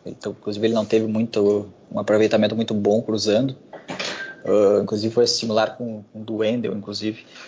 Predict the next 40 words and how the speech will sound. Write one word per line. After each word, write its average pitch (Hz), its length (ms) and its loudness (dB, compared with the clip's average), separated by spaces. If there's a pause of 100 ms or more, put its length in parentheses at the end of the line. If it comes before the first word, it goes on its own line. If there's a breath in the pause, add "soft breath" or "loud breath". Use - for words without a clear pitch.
(120)
Ah, 107 360 6
ele 113 140 4
vai 120 160 4
ser 127 160 -4
um 131 100 -4
jogador 131 380 0
mais 135 600 -6
que 135 540 -6
eu 123 80 2
acredito 131 340 -10
que 131 80 -14
vai 131 120 4
apoiar 127 360 2
menos 135 360 -6
que 131 100 -16
o - 20 -12
Rodinei. 120 560 -8 (220)
O - 40 -20
Rodinei 107 300 -4
acho 117 120 0
que - 60 -18
vai 117 100 4
ap-, - 180 -2 (100)
apoia 117 460 4
mais 110 280 0
que - 120 -10
ele. 127 260 -4 (400)
Ah, 110 500 6 (560)
e 120 60 -2
ele 127 140 2
talvez 131 580 2
vá 123 480 2 (320)
guardar 120 540 2
um 127 80 -8
pouco 120 240 -8
mais 110 180 -6
de - 60 -20
posição 107 540 -8
ali 107 140 -10
pela, 104 600 -6